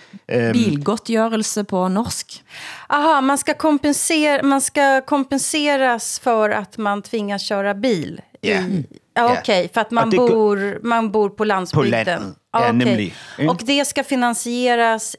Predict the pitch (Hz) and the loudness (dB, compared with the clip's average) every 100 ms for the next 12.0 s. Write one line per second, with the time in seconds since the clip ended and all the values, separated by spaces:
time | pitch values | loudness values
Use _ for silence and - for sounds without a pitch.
0 | - 208 220 208 208 202 202 202 185 - | -12 -6 -2 0 0 -2 -2 -4 -6 -6
1 | 208 190 - 196 196 262 262 233 220 214 | -4 -4 -4 -4 0 -2 0 -2 0 -2
2 | 202 208 202 214 - 240 226 214 190 - | -2 -4 -2 -4 -2 -2 -2 -2 -2 -6
3 | 196 196 190 190 - 202 185 180 175 180 | -4 -2 -2 -4 -4 -4 0 0 0 -2
4 | - - - _ - 220 254 208 185 185 | -8 -20 -20 _ -10 -4 0 0 0 -2
5 | - 214 185 - 196 196 190 - 185 - | 0 0 0 -6 -6 -4 -6 -4 -6 0
6 | 226 202 147 - 113 - 226 233 208 202 | 2 2 0 -2 -2 0 2 2 2 0
7 | 190 180 185 175 175 190 165 - 202 220 | 2 0 0 -2 -4 -8 -10 -6 -2 0
8 | 214 185 - - - 98 95 92 - - | 0 -2 -6 -6 -6 -4 0 0 -2 -2
9 | 226 226 247 254 247 240 226 220 220 220 | -2 0 0 2 4 4 2 0 0 0
10 | 214 - - _ _ 226 214 - 208 - | -4 -16 -20 _ _ -4 -2 -2 -4 0
11 | 262 233 220 214 208 208 - 208 190 185 | -2 2 0 2 0 0 -2 -2 0 -4